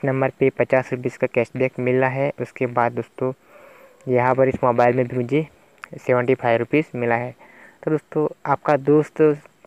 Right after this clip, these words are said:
आप, अ, किसी भी फ्रेंड को या आपके लिंक के through ज्वाइनिंग करवाते हैं, तो आपको सेवेंटी फ़ाइव रुपीज मिलेगा। और आपके दोस्त को अभी दोस्तों अपडेट आया है कि फिफ्थ ट्रांजैक्शन में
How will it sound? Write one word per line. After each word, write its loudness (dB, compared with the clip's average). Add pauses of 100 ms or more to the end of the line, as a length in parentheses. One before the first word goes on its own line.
(580)
आप, 0
अ, 2
किसी -2
भी 0 (720)
फ्रेंड 0
को 4
या 0
आपके -2
लिंक 0
के 4
through -2
ज्वाइनिंग 2
करवाते 2
हैं, -2
तो -2
आपको -2
सेवेंटी -2
फ़ाइव 2
रुपीज -2
मिलेगा। -2
और -4 (120)
आपके -6
दोस्त -6
को -4 (760)
अभी 4
दोस्तों 2
अपडेट -2
आया 4
है 0
कि -6
फिफ्थ -2
ट्रांजैक्शन 0
में -4